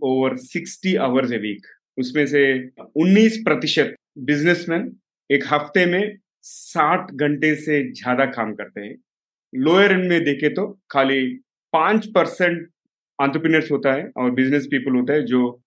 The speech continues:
तीस घंटे से कम काम करते हैं। अगर दूसरा मेट्रिक देखें तो highest proportion of entrepreneurs, म-, म-, मतलब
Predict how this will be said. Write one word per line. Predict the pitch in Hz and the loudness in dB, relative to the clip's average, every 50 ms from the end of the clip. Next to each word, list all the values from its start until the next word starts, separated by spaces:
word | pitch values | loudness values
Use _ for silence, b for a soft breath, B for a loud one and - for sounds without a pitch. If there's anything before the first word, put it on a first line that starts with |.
| _ - | _ -2
तीस | 202 202 208 202 196 - | 0 2 2 0 0 2
घंटे | 156 147 151 156 160 156 151 - | 2 2 2 2 0 0 -2 -4
से | - _ _ _ - 165 156 - - - _ - | -10 _ _ _ -2 -2 -2 -2 -4 -12 _ -2
कम | - 147 151 156 156 156 151 | 0 2 2 2 0 -2 -6
काम | - - 131 120 117 117 | -6 -4 -2 -2 -2 -2
करते | 107 101 98 95 - 98 | -4 -6 -8 -8 -8 -10
हैं। | 92 92 - _ _ _ _ _ _ _ - 135 | -12 -12 -12 _ _ _ _ _ _ _ -6 -4
अगर | 135 127 127 135 135 135 135 135 131 131 - - _ _ _ - | -2 0 2 2 2 4 2 2 0 -2 -6 -12 _ _ _ -18
दूसरा | 135 123 117 113 180 202 190 202 214 208 | -18 -12 -4 0 0 0 2 4 4 4
मेट्रिक | 196 190 180 180 185 180 160 | 4 4 2 2 0 -2 -2
देखें | 143 151 156 156 151 156 156 147 | 0 0 0 0 0 0 -2 -2
तो | 160 170 190 - - _ _ _ _ _ _ _ _ _ _ _ _ _ _ - | -2 -4 -8 -10 -14 _ _ _ _ _ _ _ _ _ _ _ _ _ _ 0
highest | 156 170 196 202 196 | 2 4 4 4 2
proportion | 202 196 175 175 - - 160 160 156 - - 165 | 0 -4 -2 -2 -2 0 0 -2 -2 0 -2 0
of | 151 147 147 147 - 135 127 | 0 0 0 0 0 0 2
entrepreneurs, | 127 135 131 131 135 127 127 131 123 123 - - - - - _ _ _ _ _ _ _ _ - | 2 2 0 0 2 2 2 2 0 -4 -8 -12 -14 -18 -20 _ _ _ _ _ _ _ _ -4
म-, | 127 127 - - - 127 | -4 -2 -2 -4 -4 -4
म-, | 127 123 123 127 - 117 131 | -4 -4 -4 -4 -2 -2 -2
मतलब | 127 127 135 139 123 - - | 0 0 0 0 0 -2 -6